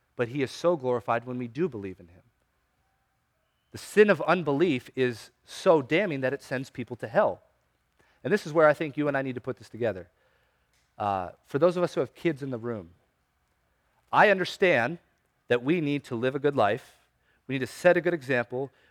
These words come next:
We need to teach the gospel to them, and we need to be in prayer that that makes an impression on our kids.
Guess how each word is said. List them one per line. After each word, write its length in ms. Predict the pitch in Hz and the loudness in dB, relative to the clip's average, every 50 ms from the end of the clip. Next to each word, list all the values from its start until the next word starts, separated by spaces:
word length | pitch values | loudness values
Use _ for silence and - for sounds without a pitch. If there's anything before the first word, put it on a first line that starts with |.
| _ - | _ -8
We 100 | 123 127 | -6 -6
need 140 | 131 123 117 | -6 -6 -8
to 60 | 107 | -10
teach 360 | _ - - 180 180 - - | _ -12 -10 -10 -10 -10 -8
the 80 | - 151 | -6 0
gospel 400 | 147 135 127 120 - - - 110 | 2 4 4 4 0 -6 -14 -14
to 100 | _ - | _ -6
them, 180 | 113 120 120 127 | -4 -2 -2 -2
and 100 | 127 135 | -4 -4
we 100 | 147 170 | -2 -2
need 140 | 185 175 151 | -2 -2 -2
to 60 | 147 | -2
be 120 | 139 143 135 | -2 -2 -4
in 80 | 127 | -4
prayer 280 | - - 202 196 151 135 | -2 -2 0 0 0 2
that 160 | 127 135 123 | 2 0 2
that 220 | - 151 165 160 151 | 4 2 2 2 0
makes 380 | 147 151 147 _ - - - _ _ _ _ _ _ - | -4 -4 -4 _ -14 -20 -20 _ _ _ _ _ _ -6
an 140 | 135 139 135 | -4 -2 -2
impression 580 | 127 - - - 220 208 - - - 135 123 123 | -4 -6 -2 2 2 2 2 0 -6 -6 -6 -4
on 140 | 120 123 120 | -4 -4 -4
our 100 | 117 113 | -4 -8
kids. 600 | _ - - 135 101 95 95 _ _ _ _ | _ -6 -4 -4 -4 -4 -8 _ _ _ _